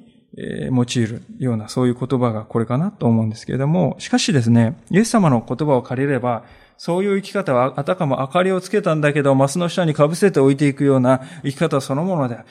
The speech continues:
それは光として作られているあなた方の自己否定なんじゃないか。そうイエス様は言われるんですね。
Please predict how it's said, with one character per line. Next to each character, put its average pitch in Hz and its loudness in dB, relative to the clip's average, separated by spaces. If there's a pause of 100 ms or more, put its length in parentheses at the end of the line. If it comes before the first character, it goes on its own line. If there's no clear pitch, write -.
(140)
そ 202 -6
れ 208 0
は 175 4
光 294 -6
と 285 -2
し - -6
て 208 2
作 226 2
ら 226 6
れ 208 6
て 180 2
い - 6
る 170 4 (120)
あ - 4
な 190 6
た 202 4
方 190 4
の 156 6
自 127 2
己 - 0 (140)
否 - -12
定 330 -2
な 294 0
ん 214 0
じ 165 -2
ゃ 147 0
な 123 -2
い 113 -6
か。 - -20 (1040)
そ 220 -2
う 254 0
イ 254 0
エ 302 -2
ス - -8
様 180 2
は 127 6
言 123 6
わ 131 4
れ 180 0
る 247 -4
ん 254 0
で 131 0
す - -8
ね。 240 -8